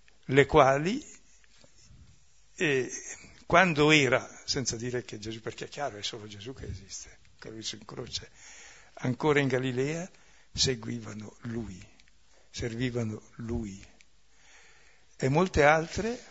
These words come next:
con lui camminava-, camminavano, eh, erano salite con lui, questo con lui è anche fondamentale.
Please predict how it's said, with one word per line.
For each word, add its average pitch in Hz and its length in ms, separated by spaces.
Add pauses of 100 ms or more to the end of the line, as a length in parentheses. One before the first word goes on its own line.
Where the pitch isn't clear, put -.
(1400)
con 165 420
lui 196 460 (600)
camminava-, 131 920
camminavano, 135 720 (640)
eh, 139 300
erano 139 380
salite 131 680 (560)
con 131 240
lui, 117 360
questo - 320
con 139 240
lui 135 220
è - 20
anche 113 240
fondamentale. 101 880